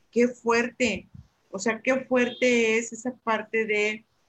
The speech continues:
pensar, y, y eso lo he visto también ahora en las, en las citas que,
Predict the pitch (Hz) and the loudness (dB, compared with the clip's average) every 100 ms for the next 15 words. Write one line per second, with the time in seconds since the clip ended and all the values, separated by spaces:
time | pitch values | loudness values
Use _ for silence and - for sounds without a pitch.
0 | _ _ 233 220 233 233 233 - 226 220 | _ _ 0 2 0 0 -2 0 -4 -2
1 | 220 220 226 226 262 240 226 233 247 240 | 0 2 2 2 2 4 2 -2 -6 -4
2 | 247 220 214 214 208 208 214 214 196 190 | -2 -2 -4 -4 -2 -2 -4 -4 -4 -6
3 | - 185 180 170 170 202 - 214 - 202 | -12 -10 -8 -8 -10 -14 -12 -10 -10 -8
4 | 160 147 | -6 -8